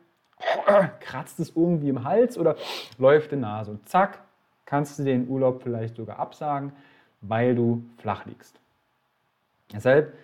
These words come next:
wird's primär bei der Regeneration um drei Säulen gehen. Und zwar einmal das Thema Stress und Regeneration, Ernährung und Regeneration und Schlaf und Regeneration.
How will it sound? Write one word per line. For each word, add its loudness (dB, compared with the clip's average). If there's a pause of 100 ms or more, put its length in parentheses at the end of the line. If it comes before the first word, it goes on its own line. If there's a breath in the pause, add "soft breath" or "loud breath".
(160 loud breath)
wird's 0 (220)
primär 4 (440)
bei -6
der -2
Regeneration 2 (560 loud breath)
um 4 (220)
drei 0 (120)
Säulen 0
gehen. -12 (180)
Und -6
zwar 0
einmal -2
das -4
Thema -8
Stress -2
und -2
Regeneration, -2 (520 soft breath)
Ernährung 2
und 0
Regeneration -2
und -10
Schlaf -10 (260)
und -6
Regeneration. -4